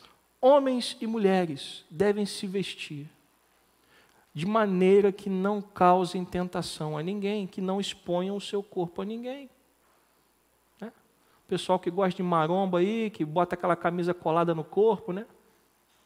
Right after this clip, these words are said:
"Pastor, eu vou para a igreja cultuar o Senhor."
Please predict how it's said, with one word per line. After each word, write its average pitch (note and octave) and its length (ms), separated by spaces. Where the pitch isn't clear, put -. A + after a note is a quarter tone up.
"Pastor, F#3+ 300
eu E3 60
vou D3+ 120
para D3+ 260
a - 20
igreja D#3 260
cultuar D3+ 420
o D3 40
Senhor." B2 400